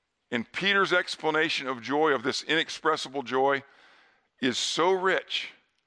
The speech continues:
because it reminds us that the joy that we have is not based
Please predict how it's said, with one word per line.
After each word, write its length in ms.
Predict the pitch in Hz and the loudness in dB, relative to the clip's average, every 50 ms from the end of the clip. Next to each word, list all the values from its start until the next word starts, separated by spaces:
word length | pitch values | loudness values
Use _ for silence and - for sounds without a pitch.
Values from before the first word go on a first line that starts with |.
| _ _ _ - - - _ - | _ _ _ -20 -20 -20 _ -12
because 300 | - - - 147 135 113 | -10 -2 0 0 0 0
it 100 | 147 127 | 0 0
reminds 560 | 131 127 123 127 135 147 165 175 180 160 175 | 0 0 2 2 4 4 2 0 0 0 -2
us 220 | 175 - - - - | -2 -2 -4 -10 -8
that 260 | 120 120 135 - - 117 | 0 0 0 0 0 -2
the 80 | 127 | -4
joy 400 | 113 95 92 123 139 156 175 180 | -4 -4 -4 -2 0 2 2 2
that 140 | 165 180 143 | 2 0 -2
we 140 | 160 165 135 | -2 -6 -2
have 320 | 139 143 147 143 143 131 127 131 | 0 2 4 4 2 2 0 -4
is 240 | 131 123 95 92 104 | -4 -4 -4 -4 -4
not 600 | 113 123 127 139 147 156 151 - - 113 95 - | 0 2 2 4 2 2 0 -4 -16 -16 -4 0
based 520 | 131 131 127 120 110 - - - - | 2 2 2 2 0 -2 -8 -14 -16